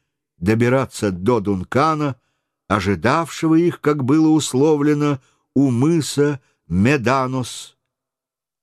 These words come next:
Паганель снова попросил у Гленарвана документ, находка которого заставила предпринять столь неудачные поиски.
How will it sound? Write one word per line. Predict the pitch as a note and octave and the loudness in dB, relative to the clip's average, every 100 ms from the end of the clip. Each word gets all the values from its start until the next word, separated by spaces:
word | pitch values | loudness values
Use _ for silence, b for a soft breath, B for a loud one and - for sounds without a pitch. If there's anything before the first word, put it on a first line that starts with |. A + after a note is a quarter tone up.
| _ _ _ _ _ _ | _ _ _ _ _ _
Паганель | A#2+ B2+ D3+ G3 G3 | -2 0 2 2 0
снова | - C#3 D#3+ F3+ E3 D#3 | -4 -2 0 0 0 -2
попросил | D3 - C3+ - D#3 D#3 | -2 -2 -2 0 2 2
у | D3 | 2
Гленарвана | A#2 C3 C#3 C3+ B2+ B2 A#2 | 2 0 0 0 0 0 -2
документ, | G#2+ A2 - F#2+ F#2+ C3+ F3+ E3+ - _ _ _ _ _ _ _ _ | -2 -2 -2 -2 0 0 0 -4 -10 _ _ _ _ _ _ _ _
находка | F#2 A2 - D3 E3 - D#3+ | -2 0 0 0 0 -2 -4
которого | D#3 C#3 D#3+ D#3+ D3+ C#3+ | -2 0 0 2 2 2
заставила | C#3 C3+ - C#3+ C#3+ C#3+ C3+ | 0 -2 -2 0 2 2 0
предпринять | - C3+ - C3 B2+ C#3 C3+ | -2 -6 -2 -2 0 0 -2
столь | - - C#3 C3 | -6 0 0 0
неудачные | B2+ C3 B2+ C3 - B2+ C3 | 0 0 2 0 -2 -2 -2
поиски. | B2+ C3+ C3 A#2+ - B2+ A#2+ | 0 0 0 -4 -4 -2 -2